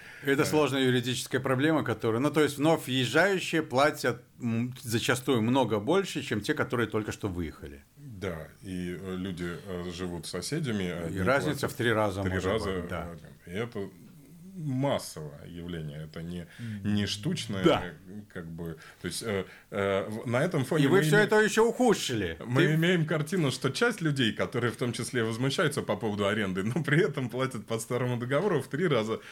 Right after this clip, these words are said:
Speaker 2: э, меньше соседей, но продолжают возмущаться, ну, потому что, как бы, принято в Берлине возмущаться по поводу, э, роста цен.
Speaker 1: По поводу всего вообще в Берлине принято ныть.
Speaker 2: Э, да. Ну,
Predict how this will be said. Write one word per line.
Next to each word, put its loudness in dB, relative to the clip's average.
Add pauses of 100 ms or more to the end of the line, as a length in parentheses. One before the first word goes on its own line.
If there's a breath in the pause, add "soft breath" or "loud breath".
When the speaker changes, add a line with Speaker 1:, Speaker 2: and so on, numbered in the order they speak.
(200 loud breath)
Speaker 2:
э, 0
меньше 0
соседей, -2
но 2
продолжают 2
возмущаться, -4
ну, -4
потому -2
что, -6
как -12
бы, -6
принято -2
в -8
Берлине -2
возмущаться -4
по -8
поводу, -4 (300 loud breath)
э, 2
роста -6
цен. -6 (220)
Speaker 1:
По 0
поводу -2
всего -4
вообще -8
в -14
Берлине 0
принято -6
ныть. -8
Speaker 2:
Э, -18
да. -6 (340)
Ну, -6